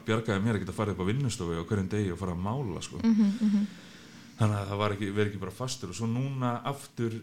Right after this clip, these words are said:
Speaker 1: í október, þá, hérna, vorum við að vinna með Listan landamæra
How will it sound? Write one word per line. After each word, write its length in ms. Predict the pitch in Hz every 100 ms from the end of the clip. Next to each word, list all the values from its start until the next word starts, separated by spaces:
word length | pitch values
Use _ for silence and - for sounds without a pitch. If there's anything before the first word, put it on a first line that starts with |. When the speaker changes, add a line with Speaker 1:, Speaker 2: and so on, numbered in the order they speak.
| 117
Speaker 1:
í 320 | 113 110 113
október, 600 | 127 - - 104 95 98
þá, 100 | 110 110 107
hérna, 340 | 107 110 107 104
vorum 280 | 107 110 104
við 260 | 104 104
að 80 | 101
vinna 180 | 107 107
með 340 | 104 101 98 101
Listan 260 | 113 107
landamæra 520 | 117 123 90 87 85